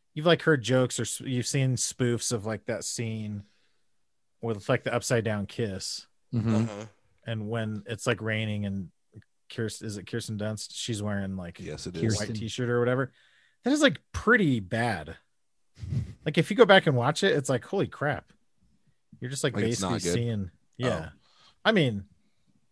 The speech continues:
Speaker 3: I see what you're
Speaker 1: debatable.
Speaker 3: saying. I know what you're saying.
Speaker 1: It was,
Speaker 2: I know what you're saying,
Speaker 1: it was
Speaker 2: too.
Speaker 1: more inappropriate than I remember.
Speaker 2: It's pretty bad,
Speaker 1: Which
Speaker 2: as in
Speaker 1: is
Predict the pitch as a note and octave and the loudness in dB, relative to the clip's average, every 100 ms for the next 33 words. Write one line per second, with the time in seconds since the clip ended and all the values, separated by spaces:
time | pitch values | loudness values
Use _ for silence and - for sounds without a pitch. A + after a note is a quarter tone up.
0 | _ - _ _ _ _ _ _ _ A2+ | _ -20 _ _ _ _ _ _ _ -8
1 | A2+ G#2+ G#2 F#2 E2 - D#2 E2+ - - | -2 0 0 0 0 -4 -6 -10 -12 -10
2 | C3 F2+ C2 - C#2 F2 - _ _ _ | -6 -4 -6 -8 -12 -14 -20 _ _ _
3 | _ _ C#3 D3+ B2+ B2+ A#2 A#2 F#2 G#2 | _ _ 0 6 8 8 4 0 0 2
4 | G#2 - D3+ G3 G3+ D3 - E3 D#3 A#2+ | 4 4 6 8 8 6 10 10 10 2
5 | A2 A#2+ A#2 G#2 A2 A2 F2+ D#2 - _ | 0 0 0 0 0 0 -2 -8 -14 _
6 | _ _ _ _ - - D#3 B2 A#2 A#2 | _ _ _ _ -10 6 8 8 8 8
7 | A2 G2+ G#2 G2+ G2 C3 - | 8 8 6 4 2 2 0